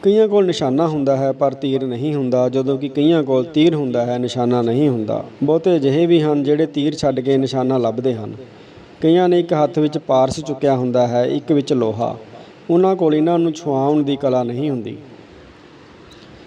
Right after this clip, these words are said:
ਕੋਈ ਵੀ ਮਨੋਰਥ ਜਦੋਂ ਤੁਸੀਂ ਸਿਰਜੋਗੇ, ਉਹ ਮਨੋਰਥ ਤੁਹਾਨੂੰ ਆਪਣੀ ਪਕੜ ਵਿੱਚ ਲੈ ਲਵੇਗਾ ਅਤੇ ਤੁਹਾਡਾ ਹਰ ਕਾਰਜ ਇਸ ਮਨੋਰਥ ਵੱਲ ਇੱਕ ਕਦਮ ਹੋ ਨਿਬੜੇਗਾ। ਮਿਹਨਤ ਕਰਨ ਨਾਲ ਯੋਗਤਾ ਤੇ ਨਿਪੁੰਨਤਾ ਵਧੇਗੀ।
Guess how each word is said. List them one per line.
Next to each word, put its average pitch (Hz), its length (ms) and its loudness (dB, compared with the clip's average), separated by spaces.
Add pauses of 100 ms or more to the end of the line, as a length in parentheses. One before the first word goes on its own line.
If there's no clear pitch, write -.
(120)
ਕੋਈ 147 240 2
ਵੀ 175 120 6
ਮਨੋਰਥ 147 480 2
ਜਦੋਂ 139 240 0
ਤੁਸੀਂ 135 280 -4
ਸਿਰਜੋਗੇ, 135 580 -2
ਉਹ 127 200 -2
ਮਨੋਰਥ 131 420 0
ਤੁਹਾਨੂੰ 127 360 0
ਆਪਣੀ 123 280 -2
ਪਕੜ 135 360 -2
ਵਿੱਚ 131 200 -4
ਲੈ 120 180 0
ਲਵੇਗਾ 113 520 -2
ਅਤੇ 127 140 -6
ਤੁਹਾਡਾ 131 420 2
ਹਰ 147 200 -2
ਕਾਰਜ 123 380 0
ਇਸ 131 200 -4
ਮਨੋਰਥ 135 420 -2
ਵੱਲ 120 300 -2
ਇੱਕ 143 160 -10
ਕਦਮ 135 340 0
ਹੋ 127 140 -2
ਨਿਬੜੇਗਾ। 117 520 -2 (1200)
ਮਿਹਨਤ 170 360 4
ਕਰਨ 147 260 2
ਨਾਲ 143 240 -2
ਯੋਗਤਾ 131 440 0
ਤੇ 131 160 -4
ਨਿਪੁੰਨਤਾ 127 480 -2
ਵਧੇਗੀ। 120 500 -2